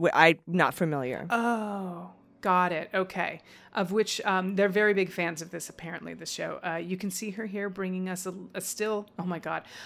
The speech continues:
Speaker 2: a still live chipmunk from when we lived in Georgia.
Speaker 1: <gasps>
Speaker 2: The thing scampered shortly away after this was taken.
Speaker 1: Oh
Speaker 2: Thanks
Speaker 1: my
Speaker 2: for all you
Speaker 1: God.
Speaker 2: do, including
Speaker 1: <laughs>
Speaker 2: listening to forty-five's hour-long waffle, uh, about how he, quote unquote, won in Georgia. The second picture is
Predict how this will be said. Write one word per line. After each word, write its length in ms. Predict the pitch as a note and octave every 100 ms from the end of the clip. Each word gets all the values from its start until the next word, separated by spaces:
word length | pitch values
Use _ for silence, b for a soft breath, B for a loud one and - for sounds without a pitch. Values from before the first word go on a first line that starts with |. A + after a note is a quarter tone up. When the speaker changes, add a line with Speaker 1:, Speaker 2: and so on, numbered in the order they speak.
| -
Speaker 2:
a 80 | A3
still 240 | - B3
live 220 | A#3+ G#3+
chipmunk 500 | - B3 A#3 F3+ F3
from 240 | - G3 F#3
when 160 | F#3
we 100 | G3
lived 200 | F#3 F#3
in 80 | F3+
Georgia. 420 | D3 F#3 F#3 C4
Speaker 1:
<gasps> 60 | A#3+
Speaker 2:
The 60 |
thing 200 | F3+ G#3 G3
scampered 460 | - G3 F#3+ F#3+
shortly 460 | - F#3+ G3 F#3+ F3+
away 360 | E3+ F3 F3 -
after 340 | D#3+ D3+ F3
this 220 | F3 -
was 100 | F#3
taken. 420 | - F3 E3 D#3+ -
Speaker 1:
Oh 260 | - - -
Speaker 2:
Thanks 200 | G#3+ A3
Speaker 1:
my 60 |
Speaker 2:
for 60 | G#3+
all 100 | A3+
you 80 | A#3
Speaker 1:
God. 40 | A3+
Speaker 2:
do, 160 | G#3+ G#3
including 500 | G#3+ - A3 G#3+ B3
Speaker 1:
<laughs> 60 |
Speaker 2:
listening 300 | D#4 A3 G3
to 120 | G#3 F#3+
forty-five's 580 | G#3 G3 F#3 G3+ F#3
hour-long 560 | - F#3 F#3+ F#3 F3+ E3+
waffle, 640 | E3 F3 G3+ F3 D#3 E3 b b b
uh, 160 | - F#3+
about 320 | F#3+ F#3 F#3
how 160 | E3+ F#3
he, 120 | D#3+
quote 240 | F3+ - F#3
unquote, 380 | F#3 F#3 F3+ E3+
won 260 | E3+ F3+
in 120 | F3 G3+
Georgia. 480 | F#3 F3 E3 E3 b b b b _ -
The 100 | A#3
second 560 | F#3+ - A#3 A#3+ D4+ B3
picture 580 | - B3+ - G3 - -
is 200 | A#3 G3